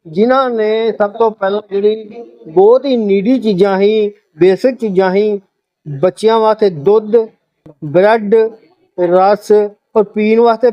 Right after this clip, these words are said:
ਪਾਣੀ ਦੀ ਬਹੁਤ ਪ੍ਰੋਬਲਮ ਸੀ। ਜਿਹੜੇ ਮਕੋੜਾ ਪੱਤਨ ਤੋਂ ਬਾਅਦ ਪਾਣੀ ਹੈ ਨਹੀਂ ਗੇ ਪੀਣ ਨੂੰ, ਉਹ ਐਨ ਡੀ ਆਰ ਐਫ ਨੂੰ ਆਉਣ ਵਾਲਾ ਸੀ, ਜਦੋਂ ਟੱਚ ਅਪ ਕੀਤਾ ਤੇ ਉਹਨਾਂ ਨੇ ਕਿਹਾ ਵੀ "ਭਾਜੀ ਤੁਸੀਂ ਨਾ ਜਾਓ ਤੇ ਬਹੁਤ ਬੁਰਾ ਹਾਲ ਹੈ, ਤੁਸੀਂ ਇਹ ਚੀਜ਼ਾਂ ਸਾਨੂੰ ਦੇ ਦਿਓ।"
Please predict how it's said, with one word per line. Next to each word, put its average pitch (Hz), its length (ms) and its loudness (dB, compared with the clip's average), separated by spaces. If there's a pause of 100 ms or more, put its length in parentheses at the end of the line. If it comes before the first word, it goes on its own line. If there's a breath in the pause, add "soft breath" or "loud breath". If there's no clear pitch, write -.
(120)
ਪਾਣੀ 202 300 -2
ਦੀ 247 140 -4
ਬਹੁਤ 202 420 0
ਪ੍ਰੋਬਲਮ 196 340 0
ਸੀ। 208 160 -2
ਜਿਹੜੇ 214 160 2
ਮਕੋੜਾ 190 420 0
ਪੱਤਨ 190 340 -4
ਤੋਂ 208 100 0
ਬਾਅਦ 190 240 0
ਪਾਣੀ 202 440 -2
ਹੈ 277 60 2
ਨਹੀਂ 175 300 -2
ਗੇ 175 160 2 (220)
ਪੀਣ 151 220 -2
ਨੂੰ, 131 140 -4 (760)
ਉਹ 220 100 2
ਐਨ 240 180 0
ਡੀ 277 80 -2
ਆਰ 262 160 2
ਐਫ 247 180 -2
ਨੂੰ 240 300 0
ਆਉਣ 214 180 0
ਵਾਲਾ 214 200 2
ਸੀ, 214 100 0
ਜਦੋਂ 208 280 2 (360)
ਟੱਚ 214 240 0
ਅਪ 240 180 -4
ਕੀਤਾ 175 320 -2
ਤੇ 202 100 -2
ਉਹਨਾਂ 208 180 0
ਨੇ 202 60 -4
ਕਿਹਾ 185 140 2
ਵੀ 202 80 4
"ਭਾਜੀ 175 360 0
ਤੁਸੀਂ 160 280 -2
ਨਾ 160 140 0
ਜਾਓ 165 240 2
ਤੇ 196 100 0
ਬਹੁਤ 170 300 0
ਬੁਰਾ 160 280 2
ਹਾਲ 143 220 -4
ਹੈ, 185 140 0
ਤੁਸੀਂ - 560 -4
ਇਹ 240 60 2
ਚੀਜ਼ਾਂ 226 300 -2
ਸਾਨੂੰ 202 500 -2
ਦੇ 185 140 0
ਦਿਓ।" 123 200 -6